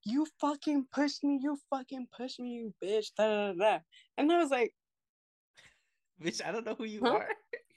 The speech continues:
Speaker 1: Huh? I did what now? Well, you said what? I was like, "Huh?"
Speaker 2: <laughs>
Speaker 1: I was baffled, Zach.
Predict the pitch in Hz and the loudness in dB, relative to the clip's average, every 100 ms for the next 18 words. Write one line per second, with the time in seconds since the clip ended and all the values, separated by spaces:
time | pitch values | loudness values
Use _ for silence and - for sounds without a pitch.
0 | _ - _ _ _ _ 220 247 - 196 | _ -20 _ _ _ _ -6 -4 2 0
1 | 254 214 185 - 349 403 - _ _ _ | 0 -4 -4 -4 -8 -10 -16 _ _ _
2 | _ 190 175 - - 214 - 180 196 349 | _ -6 -6 -8 -6 -4 -2 -2 -4 -8
3 | _ - - - - - 415 339 - 370 | _ -16 -14 -14 -6 4 6 6 4 4
4 | 359 - 214 214 370 494 _ - - 453 | 4 2 -4 2 4 2 _ -12 -8 -6
5 | 269 - 185 _ _ _ _ _ - 247 | -6 -6 -12 _ _ _ _ _ 0 2
6 | 339 403 254 170 196 254 - 214 185 175 | 6 4 4 2 2 2 -2 -10 -8 0
7 | 170 170 | 0 0